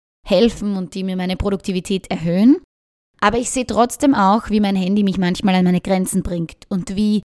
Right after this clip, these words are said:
Handys auch meine Beziehungen mit anderen Menschen beeinflussen. Und deshalb möchte ich ein paar Ideen oder Strategien aufgreifen, die man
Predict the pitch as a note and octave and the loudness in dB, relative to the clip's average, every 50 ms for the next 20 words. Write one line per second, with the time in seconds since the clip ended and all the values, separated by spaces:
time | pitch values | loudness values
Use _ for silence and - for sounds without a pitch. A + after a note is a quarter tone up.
0 | _ _ _ - - G#3 G3+ A3 A#3+ A#3+ B3 A#3 G#3+ - - E3+ F3 F3+ F3+ E3+ | _ _ _ -8 -4 -2 2 2 2 2 2 0 -2 -2 -2 -2 0 0 0 -2
1 | - G3+ F#3+ F3+ F#3+ G3 F3+ G3+ F#3 - A3+ A#3 A#3 G#3+ G3+ F3+ F3+ F3+ F3+ F3+ | -4 -6 -4 -2 -2 -2 -4 -4 -4 0 2 2 2 2 2 0 -2 -2 -4 -4
2 | - F#3+ F#3+ G3 G3 F#3+ F#3+ F#3+ F3+ F3 F3 F3 - - F3+ F3 E3+ D#3+ _ _ | -4 -4 -2 -2 -2 -2 -2 0 -2 -2 -4 -6 -6 -6 -6 -6 -6 -8 _ _
3 | _ - - G#3 - F#3 F3+ - - - G3+ F#3+ - - - - - - _ _ | _ -8 -6 -6 -4 -4 -4 -4 -6 -8 -8 -8 -8 -10 -12 -14 -14 -16 _ _
4 | _ _ _ _ _ _ _ _ _ - - B3 B3+ D#4 - - - - A#3+ A3+ | _ _ _ _ _ _ _ _ _ -6 -4 -2 -2 -2 -2 -4 -4 -2 0 0
5 | B3+ - - - A3 - - G3+ A3 G#3+ - - F#3 F3+ F#3+ G3+ - - _ - | 0 0 -2 -4 -6 -4 -2 -2 -2 -2 0 0 0 2 0 0 -2 -6 _ -6
6 | G#3 F3 - - G3+ F#3 G3 A3+ A#3+ A#3 G#3+ G3+ G#3 G3 - - G3+ G3 - G#3+ | -6 -6 -4 -4 -4 -2 0 2 2 4 4 2 0 -2 -2 -4 -6 -6 -6 -6
7 | G3 G#3 B3 B3+ A#3+ B3 - - F#3 F3+ - - - F3 F3 F3 E3+ - G3+ G#3 | -4 2 4 4 4 2 0 -2 -4 -4 -4 -6 -6 -4 -4 -4 -4 -4 -2 -2
8 | G#3+ G3+ _ _ _ _ _ _ - A3+ A3+ G#3+ G#3 G#3+ G3+ | -2 -4 _ _ _ _ _ _ 2 2 4 4 4 2 0